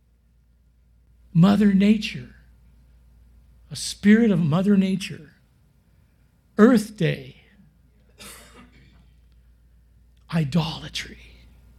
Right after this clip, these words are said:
And God in his, in his wrath against unrighteousness and evil in the heart of man, man con-, born condemned in their sin already, in response to the prayers of his people crying out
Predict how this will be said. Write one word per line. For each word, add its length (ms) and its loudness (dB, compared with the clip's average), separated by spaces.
And 160 6
God 360 10
in 120 6
his, 380 0
in 100 -4
his 180 -4
wrath 840 -6
against 440 -10
unrighteousness 1080 -6
and 240 -4
evil 440 -4
in 120 -8
the 80 -8
heart 240 -8
of 100 -8
man, 460 -8
man 440 -2
con-, 320 -4
born 380 0
condemned 840 -6
in 160 -6
their 140 -8
sin 280 -12
already, 540 -12
in 160 -2
response 680 -4
to 60 -6
the 100 -4
prayers 600 -6
of 100 -8
his 160 -8
people 380 -8
crying 420 -8
out 300 -10